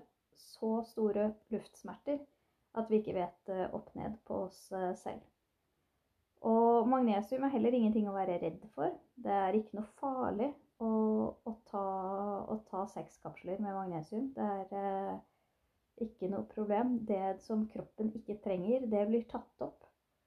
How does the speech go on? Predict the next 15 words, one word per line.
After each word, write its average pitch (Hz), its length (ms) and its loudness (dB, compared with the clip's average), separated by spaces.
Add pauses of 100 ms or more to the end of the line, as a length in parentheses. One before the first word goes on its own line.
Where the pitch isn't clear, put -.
(160)
Nei, 240 160 6
det 240 220 10
blir 233 300 12
skylt 226 500 -2
ut 247 260 0
gjennom 208 380 2
urinen, 214 480 6
så 233 240 2 (100)
ikke 226 300 -2
bekymre 190 420 -6
deg 185 240 -2
for 220 80 0
det. 226 140 2 (500)
Men 196 140 -2
ikke 311 180 -2